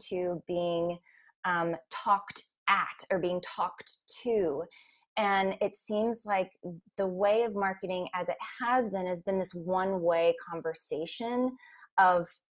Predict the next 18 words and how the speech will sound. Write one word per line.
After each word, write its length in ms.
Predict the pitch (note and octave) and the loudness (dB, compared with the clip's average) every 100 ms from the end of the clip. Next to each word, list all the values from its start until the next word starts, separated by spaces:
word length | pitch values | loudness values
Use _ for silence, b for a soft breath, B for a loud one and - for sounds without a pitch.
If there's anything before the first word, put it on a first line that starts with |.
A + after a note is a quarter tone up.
| - | -10
persuasion 880 | G3+ F3 - F3 F#3 G3 F3 D#3+ | -6 -4 0 4 4 4 0 -4
and 140 | D#3 E3+ | -2 -2
manipulation. 960 | F3 F3 D3 E3 F#3 F#3+ E3+ D#3 D3+ E3 b b b _ | -2 -2 0 4 4 2 -2 -8 -10 -12 b b b _
And 100 | A#3 | 0
so 160 | A#3+ A3 | 2 2
my 580 | G#3+ G#3 A3+ C4+ C#4 B3+ | 4 4 4 2 2 -2
hope 420 | - - G3 F#3+ - - | -2 0 0 0 -2 -2
is, 340 | F#3 F3+ F3 - | 6 6 6 2
how 420 | - - F#3+ G#3+ - | -8 0 2 2 -2
can 280 | B3+ B3 G3+ | -4 -4 -2
we 480 | G3+ F#3+ F#3+ F#3+ F#3+ B B - | -2 2 2 2 0 B B 2
open 340 | G3+ G#3+ A#3+ A3 - | 4 4 2 -2 2
up 180 | F3+ F#3 - | 4 4 0
the 100 | F3+ - | -6 -4
dialogue 800 | F3 E3+ F#3 F3+ D#3 - - G3 | -2 2 4 4 2 -2 -4 -6
so 180 | - F#3 | -2 0
that 180 | F3+ | 2
it 80 | F3+ | 2